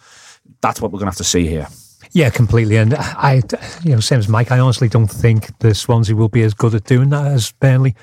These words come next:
Speaker 2: Burnley have had a lot of practice playing under Dyche to set up to do that against us. Swansea haven't had that yet, so I think even though,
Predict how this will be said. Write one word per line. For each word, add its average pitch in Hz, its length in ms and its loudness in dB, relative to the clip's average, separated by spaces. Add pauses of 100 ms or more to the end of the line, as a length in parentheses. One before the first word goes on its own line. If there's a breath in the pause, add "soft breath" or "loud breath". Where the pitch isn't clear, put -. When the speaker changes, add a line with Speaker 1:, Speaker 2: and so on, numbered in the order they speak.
(120)
Speaker 2:
Burnley 147 200 2
have 127 80 0
had 123 120 -2
a 120 40 0
lot 113 100 2
of 107 80 -4
practice - 320 -2
playing 113 240 0
under 104 180 -2
Dyche 107 380 -2 (340 soft breath)
to 123 140 2
set 123 300 0
up 131 160 -2
to - 120 -6
do 113 220 2
that 113 180 0
against 110 320 0
us. 110 160 2 (500 loud breath)
Swansea 131 360 2
haven't 110 140 2
had 107 120 0
that 113 160 0
yet, 110 160 0
so - 140 0
I - 20 4
think 117 220 0 (220)
even 131 280 0
though, 120 260 2